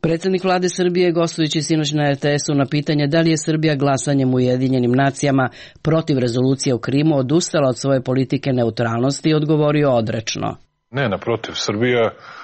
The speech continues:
Speaker 2: snaga srpske politike u tome što mi svoju politiku ne menjamo. I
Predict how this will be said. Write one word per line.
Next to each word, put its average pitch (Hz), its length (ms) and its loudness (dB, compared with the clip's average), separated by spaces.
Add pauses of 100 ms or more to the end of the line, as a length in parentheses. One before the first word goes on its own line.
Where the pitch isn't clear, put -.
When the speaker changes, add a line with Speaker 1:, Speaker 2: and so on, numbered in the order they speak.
(220)
Speaker 2:
snaga 139 500 0
srpske - 400 -2
politike 123 540 -2
u 110 100 2
tome 120 480 0 (540)
što - 260 -4
mi 127 140 4
svoju 135 280 2
politiku 120 540 -2
ne 117 140 0
menjamo. 90 520 -2 (680)
I 110 140 2